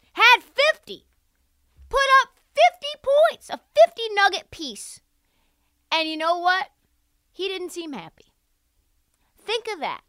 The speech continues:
A historic night for Steph, and the team basically still got blown out. Before last night, Steph had fifty or more ten times in his career. Think about that, actually, for just one second. Steph Curry has had fifty points or more ten times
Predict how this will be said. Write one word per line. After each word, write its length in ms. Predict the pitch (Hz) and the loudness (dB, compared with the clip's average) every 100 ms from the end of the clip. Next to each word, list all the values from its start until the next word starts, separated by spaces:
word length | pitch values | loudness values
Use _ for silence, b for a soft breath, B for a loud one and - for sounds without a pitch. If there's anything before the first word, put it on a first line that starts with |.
| _ - | _ -12
A 80 | 233 | -10
historic 640 | 226 - 330 370 370 - | -10 -12 -10 -8 -8 -8
night 220 | 330 320 | -12 -10
for 100 | - | -16
Steph, 540 | 370 - 180 185 _ _ b b | -18 -12 -10 -10 _ _ b b
and 160 | 247 226 | -12 -12
the 80 | 196 | -14
team 460 | - 311 311 285 | -16 -16 -14 -14
basically 600 | 190 247 269 - - 240 | -10 -8 -10 -14 -16 -18
still 520 | - - - 277 277 | -16 -18 -8 -6 -6
got 340 | 233 233 233 - | -2 -2 -2 -8
blown 340 | 208 208 202 - | -12 -12 -14 -14
out. 320 | 117 - _ _ _ _ _ _ _ _ _ _ | -16 -16 _ _ _ _ _ _ _ _ _ _
Before 260 | 247 370 | -14 -8
last 380 | 466 339 311 302 | -2 -2 -4 -8
night, 260 | 269 294 - | -8 -8 -12
Steph 300 | - 339 311 | -10 -8 -6
had 180 | 269 | -8
fifty 460 | - - 359 - 330 | -10 -16 -16 -14 -10
or 100 | 294 | -8
more 360 | 262 262 262 - b b b b - | -8 -10 -10 -14 b b b b -18
ten 380 | - 349 370 392 | -8 -6 -6 -8
times 340 | 349 311 285 | -8 -8 -8
in 60 | 269 | -12
his 120 | 240 | -12
career. 200 | - 175 | -12 -12
Think 180 | 254 269 | -14 -10
about 160 | 220 196 | -10 -10
that, 100 | - | -8
actually, 300 | 285 - 220 | -8 -10 -18
for 180 | 214 180 | -18 -20
just 300 | - 226 202 | -20 -20 -18
one 120 | 175 | -18
second. 340 | 160 - 156 b b b b b | -18 -20 -20 b b b b b
Steph 420 | - - - 381 - | -20 -16 -12 -12 -12
Curry 280 | 311 285 | -12 -10
has 100 | 220 | -10
had 300 | 233 208 202 _ | -10 -12 -12 _
fifty 440 | - 285 - 311 | -18 -18 -16 -20
points 400 | - 254 247 233 | -16 -14 -14 -12
or 60 | 233 | -10
more 280 | 208 196 196 | -10 -12 -14
ten 380 | _ 247 240 | _ -18 -18
times 500 | 233 220 165 - _ | -16 -16 -18 -20 _